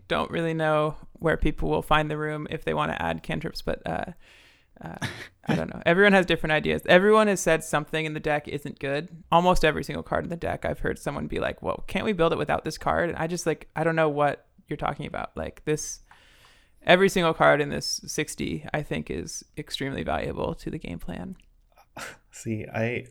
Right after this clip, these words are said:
Speaker 3: people who have comments like that should just try to play the deck without whatever card they think, and then play whatever they want. And they will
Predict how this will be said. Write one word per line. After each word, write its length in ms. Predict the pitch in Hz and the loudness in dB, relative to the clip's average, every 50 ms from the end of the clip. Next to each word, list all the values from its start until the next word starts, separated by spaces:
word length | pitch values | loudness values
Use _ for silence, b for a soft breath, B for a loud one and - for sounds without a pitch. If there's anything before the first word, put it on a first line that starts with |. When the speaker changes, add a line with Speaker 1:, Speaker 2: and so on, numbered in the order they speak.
| - - | -10 -6
Speaker 3:
people 340 | - 120 117 131 139 139 139 | -4 -2 0 2 2 4 4
who 400 | 135 131 127 123 113 107 104 - - | 4 4 4 4 2 0 0 -4 -6
have 240 | - 107 98 - - | -6 -6 -6 -6 -6
comments 340 | - 95 92 92 95 - | -6 -6 -4 -4 -4 -2
like 160 | - 110 113 - | -2 -2 -2 -2
that 260 | 117 117 117 - - | -2 -4 -4 -6 -8
should 480 | - - - - - - 104 101 104 | -10 -10 -10 -6 -2 0 0 0 -2
just 380 | 104 - 104 101 - - - - _ _ _ _ | -2 -2 -4 -4 -4 -8 -14 -18 _ _ _ _
try 320 | - - - 98 92 95 98 | -12 -8 -6 -6 -4 -4 -4
to 80 | 98 | -6
play 180 | 104 - 104 101 | -4 -2 -2 -2
the 120 | 98 104 | -2 -2
deck 240 | - - 90 101 - | -2 -2 -4 -4 -4
without 260 | 107 101 92 82 - | -2 -2 -2 0 0
whatever 260 | 98 95 92 90 92 92 | 0 -2 -2 -2 -2 -4
card 220 | - 98 92 - | -6 -6 -6 -6
they 100 | 92 90 | -6 -6
think, 340 | 90 - 92 95 107 131 151 - b b b b _ - | -6 -6 -6 -6 -4 -6 -6 -8 b b b b _ -10
and 80 | 101 92 | -8 -8
then 80 | 98 | -6
play 180 | - - 98 92 | -4 -4 -2 -2
whatever 240 | 90 90 90 90 85 | 0 -2 -2 -4 -6
they 80 | 82 | -8
want. 320 | 85 90 95 92 90 - - - b b b b b b b b b b b | -8 -8 -8 -8 -8 -10 -12 -18 b b b b b b b b b b b
And 100 | - 104 | 0 2
they 80 | 104 104 | 2 2
will 420 | 107 107 104 101 98 - - - | 2 2 2 0 -2 -4 -8 -12